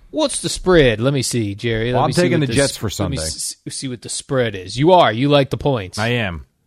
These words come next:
Speaker 1: All
Speaker 2: I
Speaker 1: right.
Speaker 2: think, I think the Jets are in this late somehow. I don't know
Speaker 1: All right.
Speaker 2: why. It's a
Speaker 1: Jets are,
Speaker 2: hunch.
Speaker 1: uh,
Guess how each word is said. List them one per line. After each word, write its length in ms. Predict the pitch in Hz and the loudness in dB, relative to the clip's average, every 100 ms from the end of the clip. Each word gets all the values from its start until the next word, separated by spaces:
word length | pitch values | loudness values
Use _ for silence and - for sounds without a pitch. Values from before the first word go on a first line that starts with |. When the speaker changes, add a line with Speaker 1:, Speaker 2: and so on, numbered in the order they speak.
| _ _ | _ _
Speaker 1:
All 80 | 123 | -6
Speaker 2:
I 80 | 113 | -6
Speaker 1:
right. 80 | 143 | -4
Speaker 2:
think, 240 | 120 110 | -6 -4
I 120 | 117 | -4
think 200 | 98 123 | -2 -2
the 80 | 120 | -4
Jets 300 | 98 120 - | -2 -4 -2
are 80 | 117 | -4
in 240 | 143 147 | -2 0
this 240 | 143 117 117 | 0 -2 -4
late 240 | 110 104 | -4 -6
somehow. 460 | - 85 85 80 76 | -10 -10 -8 -10 -10
I 120 | 110 | -8
don't 120 | 113 | -6
know 80 | 113 | -4
Speaker 1:
All 40 | 104 | -4
right. 80 | 95 | -2
Speaker 2:
why. 400 | 101 113 139 127 _ _ _ - - _ - | 0 0 -2 -6 _ _ _ -20 -20 _ -4
It's 20 | |
a 20 | 135 | 0
Speaker 1:
Jets 240 | 131 - | 2 2
are, 200 | 131 123 | 2 2
Speaker 2:
hunch. 40 | |
Speaker 1:
uh, 300 | 120 117 110 | 2 0 -2